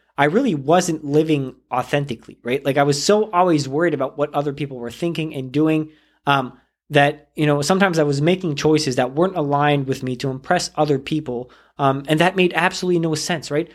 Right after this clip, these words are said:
I really wasn't living in alignment. And I remember stumbling upon this quote by Will Smith, and he said, "Too many people spend money they haven't earned to buy things they don't want,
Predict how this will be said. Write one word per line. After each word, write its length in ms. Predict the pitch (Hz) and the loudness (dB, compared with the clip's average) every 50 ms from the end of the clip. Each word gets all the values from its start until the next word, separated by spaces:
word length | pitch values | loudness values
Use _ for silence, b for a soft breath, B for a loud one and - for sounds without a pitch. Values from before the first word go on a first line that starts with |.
| b b - | b b -4
I 40 | 143 | 0
really 280 | 139 175 226 233 208 | 2 4 4 2 2
wasn't 400 | 170 175 180 175 196 185 185 - | 0 0 0 2 0 -4 -4 0
living 320 | 151 156 165 170 170 160 160 - - | 0 0 2 2 0 -2 -4 -6 -4
in 180 | 147 147 151 143 | -4 -4 -4 -4
alignment. 640 | 143 131 131 139 160 196 185 139 95 - - - _ _ _ _ _ _ | -4 -4 -2 -2 -2 -2 -4 -8 -10 -14 -20 -20 _ _ _ _ _ _
And 260 | - 139 135 135 135 - | 0 0 0 0 -2 0
I 80 | - 143 | 0 2
remember 340 | 143 139 151 170 190 185 | 2 4 4 4 4 2
stumbling 400 | 160 139 - 165 160 165 160 151 | 0 2 0 0 0 2 0 -2
upon 300 | 135 117 - 139 131 131 | -2 -2 -4 -6 -6 -6
this 120 | 123 110 - | -8 -10 -10
quote 260 | - - 123 117 113 | -8 -8 -8 -6 -6
by 100 | 120 113 | -6 -8
Will 200 | 110 110 117 117 | -8 -8 -10 -10
Smith, 300 | 113 - - 117 110 - | -10 -10 -12 -14 -12 -10
and 100 | 117 117 | -10 -10
he 60 | 120 | -8
said, 340 | 117 - - 127 120 110 110 _ _ _ _ _ _ _ _ _ | -6 -4 -4 -4 -4 -6 -10 _ _ _ _ _ _ _ _ _
"Too 180 | - - 190 220 | 0 2 2 4
many 280 | 214 202 180 165 151 | 4 4 4 2 0
people 320 | 139 - 156 143 143 135 123 | 0 0 -2 -2 -2 -6 -8
spend 340 | - - - 135 127 123 127 | -10 -6 -6 -4 -4 -4 -6
money 260 | 127 127 123 123 117 | -8 -8 -8 -10 -10
they 140 | 107 110 107 | -8 -10 -6
haven't 380 | 113 131 143 156 170 170 170 - | -2 0 2 2 0 -2 -2 -4
earned 440 | 156 135 123 113 113 131 160 - _ _ _ _ _ _ _ _ _ _ | -4 -4 -4 -4 -8 -10 -12 -16 _ _ _ _ _ _ _ _ _ _
to 80 | - 117 | -8 -4
buy 200 | 123 117 117 117 | -2 0 0 0
things 300 | 117 135 131 127 120 - | -2 -4 -4 -4 -6 -10
they 120 | 110 104 | -12 -12
don't 320 | 101 - 131 185 - - | -4 -4 -4 -4 -4 -6
want, 520 | - 147 131 117 104 104 - - - - | -4 -2 -2 -2 -2 -4 -8 -14 -20 -20